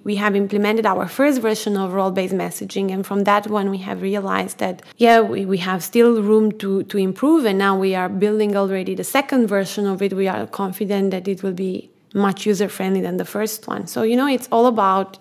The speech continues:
working continuously on innovating these features together with the customers in a way that it makes it very easy for them to, to use. 'Cause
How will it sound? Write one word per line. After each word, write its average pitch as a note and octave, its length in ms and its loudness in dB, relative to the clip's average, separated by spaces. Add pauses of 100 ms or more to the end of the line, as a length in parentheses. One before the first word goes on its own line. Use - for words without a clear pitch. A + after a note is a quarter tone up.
working G#3 560 0 (160)
continuously G#3 1200 2 (440)
on G3+ 180 2
innovating G3 680 2
these F3+ 240 -8
features G3 400 -4
together F#3 340 -4
with F3+ 140 -4
the F#3 80 -6
customers G#3 560 -2
in G3 140 2
a G3 80 0
way A3 260 4
that G#3 240 0 (220)
it G3+ 120 -10
makes G#3+ 240 0
it G#3 140 2
very A3 220 4
easy A3+ 280 0
for G#3+ 200 -6
them G3+ 420 0
to, G3 480 -4 (300)
to - 120 -4
use. A3+ 540 4 (640)
'Cause A3+ 160 4